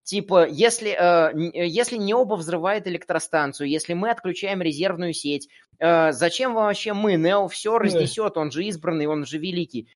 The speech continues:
Speaker 1: Э, этот, э, как раз-таки, а мастер ключей говорит: «Ну, разнесет он, отсчитается триста четырнадцать секунд, все эти локации перезагрузятся, и снова все будет в порядке». А ему надо в этот момент быть вообще в другом месте. Вот по пророчеству.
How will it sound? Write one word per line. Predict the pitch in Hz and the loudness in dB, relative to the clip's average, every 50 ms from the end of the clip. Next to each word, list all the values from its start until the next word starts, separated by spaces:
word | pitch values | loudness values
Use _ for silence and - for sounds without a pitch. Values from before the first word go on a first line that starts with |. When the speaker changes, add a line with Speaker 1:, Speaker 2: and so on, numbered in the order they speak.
| _ - - | _ -4 2
Speaker 1:
Э, | 160 165 165 160 156 151 - | 4 6 6 6 4 4 2
этот, | - 185 208 214 208 208 - 196 | 0 0 0 -2 -2 -6 -8 -4
э, | 185 185 175 | -4 -2 -2
как | 180 175 165 | -2 -2 -2
раз-таки, | 180 190 185 175 - 185 160 - 170 165 | 0 -2 -2 -2 -6 -12 -10 -6 -4 -4
а | - - 165 160 165 | -2 0 0 0 0
мастер | 185 220 214 - 208 | 0 -2 -2 -4 -6
ключей | - 180 160 196 208 | -8 -8 -8 -6 -6
говорит: | 180 156 165 170 156 143 131 120 - | -4 0 2 2 4 2 0 -2 -4
«Ну, | 180 185 214 240 | 0 2 2 4
разнесет | 247 220 180 170 196 180 - 240 254 277 277 254 | 2 2 -2 -4 -6 -4 0 2 2 4 4 2
он, | 202 156 143 - _ _ _ _ _ | 0 0 -2 -6 _ _ _ _ _
отсчитается | - 180 175 - - 226 - 254 226 208 190 160 165 165 | 2 2 2 2 -2 -4 0 2 2 2 2 0 -4 -8
триста | - 196 202 175 - - | -8 -8 -8 -8 -8 -10
четырнадцать | - - - - 196 180 180 151 - - | -12 -10 -6 -4 -2 -2 -2 -4 -6 -8
секунд, | - 165 - - 269 269 254 | -10 -10 -8 -8 -8 -8 -8
все | - - 208 | -10 -10 -10
эти | 190 185 - | -8 -4 -2
локации | 185 180 175 180 190 180 170 - 165 | 0 0 0 2 0 -2 -2 -2 -6
перезагрузятся, | 151 - 165 156 143 156 151 135 156 208 262 254 277 254 - - 139 - - - - | -8 -6 -6 -4 -2 -2 -2 -2 -4 -6 -4 -4 -6 -6 -4 -4 -6 -6 -8 -6 -2
и | 165 170 | -2 -2
снова | - - 202 240 262 247 | -2 0 -2 0 -2 -2
все | - - 208 226 | -2 -2 -4 -4
будет | 196 196 233 233 - | -2 -4 -6 -8 -8
в | - | -6
порядке». | - - 185 160 151 135 127 - - 135 135 | -4 0 2 2 4 2 2 0 -2 -8 -4
А | - - 160 165 160 160 160 160 156 156 | 0 2 4 4 4 4 4 2 2 0
ему | 147 131 156 170 185 233 277 | 0 -2 -4 -4 -2 -2 -2
надо | 240 190 190 208 185 202 190 165 | 0 0 0 0 0 2 0 2
в | 135 139 | 2 0
этот | 175 175 175 - - | -2 -2 -4 -6 -6
момент | 156 151 151 175 214 233 175 131 | -6 -4 -4 -4 -6 -6 -6 -4
быть | 117 165 202 - | -4 -6 -4 -4
вообще | - 151 139 - 165 175 | -4 -6 -4 -4 -6 -6
в | 151 | -6
другом | 135 143 123 120 156 170 160 143 | -6 -8 -4 -2 0 0 0 -2
месте. | 135 127 120 120 - - 110 | -4 -4 -6 -8 -10 -12 -8
Вот | 104 123 127 _ _ _ _ _ _ | -6 -6 -6 _ _ _ _ _ _
по | - 262 | 2 2
пророчеству. | 262 254 254 226 180 165 156 147 151 - 139 - - - 123 127 120 - | 4 6 6 8 8 8 8 6 6 0 -6 -10 -8 -8 -6 -6 -6 -8